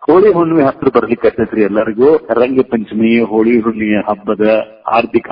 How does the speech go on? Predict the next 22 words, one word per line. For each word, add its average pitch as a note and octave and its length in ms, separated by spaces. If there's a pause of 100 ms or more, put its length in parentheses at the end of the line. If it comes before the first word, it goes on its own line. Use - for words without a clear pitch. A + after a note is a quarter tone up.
ಹಾರ್ದಿಕ G#2 300
ಶುಭಾಶಯಗಳು. G2 880
ಹೆಂಗ E3 380 (280)
ಬಣ್ಣದೊಳಗ C#3+ 520
ವೆರೈಟಿ - 500
ವೆರೈಟಿ C#4+ 380
ಬ್ಯಾರೆ A#2 300
ಬ್ಯಾರೆ C3+ 220
ಬ್ಯಾರೆ A#2+ 220
ಬ್ಯಾರೆ B2+ 200
ಕಲರ್ A#2+ 340
ಅವ, A2+ 200 (280)
ಅದೇ G#2+ 240
ರೀತಿ C#4 380
ನಿಮ್ಮ A3+ 240
ಪ್ರತಿಯೊಂದು B2+ 680
ಆಯಾಮಗಳು A#2+ 580
ನಿಮ್ G#2 220
ಜೀವನದೊಳಗ A2+ 720
ಸಮೃದ್ಧಿ B3 640
ಕೊಡ್ಲಿ, A2 380
ಸಂತೋಷ A2 400